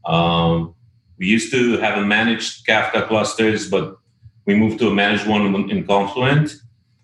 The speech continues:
Um, the data platform team is also working continuously on building framework to make it easier for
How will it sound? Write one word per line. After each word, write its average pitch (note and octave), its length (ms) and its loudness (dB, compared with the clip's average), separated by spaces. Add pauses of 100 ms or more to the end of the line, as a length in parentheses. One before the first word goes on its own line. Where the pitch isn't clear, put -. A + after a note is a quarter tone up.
(320)
Um, F#2 640 0
the F2+ 60 -12
data A#2+ 200 0
platform B2+ 340 -2
team A#2+ 160 2
is A2+ 120 0
also A2 580 0
working A2 420 0
continuously A2+ 520 0
on F2 160 0
building A2 280 2
framework A2+ 600 0
to A2+ 60 0
make G2+ 160 0
it A2+ 120 -6
easier A2+ 400 2
for F#2+ 520 -2